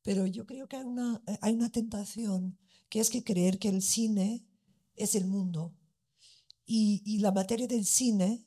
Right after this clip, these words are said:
cua-, si pensamos en qué es el cine, el cine es un, una membrana, ¿no? Con el mundo. Entonces, encerrarnos en el mundo del cine es un peligro,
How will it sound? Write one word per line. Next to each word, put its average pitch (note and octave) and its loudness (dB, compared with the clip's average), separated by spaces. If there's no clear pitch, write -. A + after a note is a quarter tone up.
cua-, - -4
si - -2
pensamos G3 -2
en F3 -8
qué A3 0
es A#3 -6
el F#3+ 0
cine, G3+ 2
el F#3 -2
cine A#3+ 4
es A#3 4
un, A#3+ -6
una F#3 0
membrana, F#3+ 0
¿no? G3 -2
Con B3+ 8
el E3 4
mundo. C3 -6
Entonces, C4+ -2
encerrarnos G#3+ 0
en F#3+ 2
el F#3+ 6
mundo G3+ 0
del F#3 -8
cine A3 0
es G3 2
un B3 -4
peligro, F3+ -6